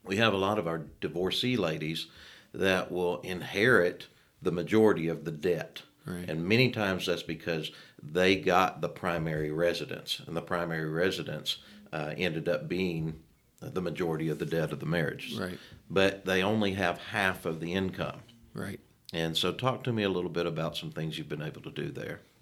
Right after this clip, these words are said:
Speaker 2: So, you know, most of the ladies wanna stay in their home, and usually they are the ones that inherit the asset. But then what to do with that and the expenses from that point moving forward is, is, is, is stressful. It's a
Speaker 1: Mm-hmm.
Speaker 2: con-, you know, the,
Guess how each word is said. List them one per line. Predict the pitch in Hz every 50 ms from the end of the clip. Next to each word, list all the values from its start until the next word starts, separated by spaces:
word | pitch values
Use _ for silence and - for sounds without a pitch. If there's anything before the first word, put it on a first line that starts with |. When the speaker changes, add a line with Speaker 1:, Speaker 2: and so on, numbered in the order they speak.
| - _ - - - -
Speaker 2:
So, | - - - 151 143 139 139 135 135 131 135 - - - - - - - - - - - - - - - - - - -
you | 160 156
know, | 151 147 143 143 143
most | - 139 139 147 160 156 - -
of | 190
the | 180
ladies | 170 151 143 143 147 143 131
wanna | 131 131 135 127
stay | - - 120 113 113
in | 110 117
their | 123 123 113
home, | 113 120 113 101 104 120 131 123 - _ _ _ - -
and | 127 120 113 113
usually | 113 113 110 120 120 113 113
they | 113 107 104 104
are | 104 104 107
the | 107 113
ones | 110 107 104 101 98 107
that | 107 -
inherit | - 98 95 95 113 107 101 92 -
the | - 95 95
asset. | 98 92 95 - - 95 85 98 - - - - _ _ _ _ - -
But | 135 127 -
then | - 135 127 127
what | 131 151 156 156
to | -
do | 143 131 139 147 143
with | 135 127 123
that | 131 120 117 120 123 -
and | 117 110
the | 110 107
expenses | 104 - - - 113 107 104 98 - 110 95
from | - - 104 98
that | 98 101 98 -
point | - 113 104 95
moving | 104 107 101 101 95
forward | - - 131 135 127 113
is, | 101 98 101 -
is, | - 110 104 98 113
is, | 117 - 117 110 104 107 113 - - - -
is | 107 104
stressful. | - - - 139 147 - - - - 85 87 90 110 - - 127
It's | 110 107 - 117
a | 104
Speaker 1:
Mm-hmm. | - -
Speaker 2:
con-, | - 117 110 - - - -
you | 113 104
know, | 101 101 95
the, | - - 107